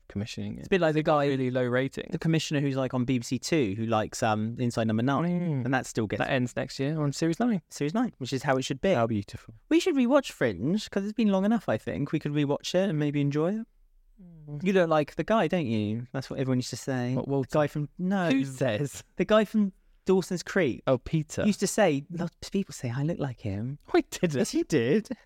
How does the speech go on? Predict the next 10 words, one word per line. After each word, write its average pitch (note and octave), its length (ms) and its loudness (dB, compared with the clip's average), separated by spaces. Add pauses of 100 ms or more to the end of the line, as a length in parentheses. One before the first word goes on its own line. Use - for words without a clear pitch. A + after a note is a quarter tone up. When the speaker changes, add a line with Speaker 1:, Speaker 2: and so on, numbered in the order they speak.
(920)
Speaker 2:
And C4 200 4
Speaker 1:
Sure. A#3 60 -4
Speaker 2:
the A3+ 80 2
woman, G3+ 400 4
who's G#3 200 0
the A3 100 -2
woman? G#3 320 -2
Speaker 1:
Olivia. A#2 480 0
Speaker 2:
Olivia. E3 540 0
She, A3+ 440 -2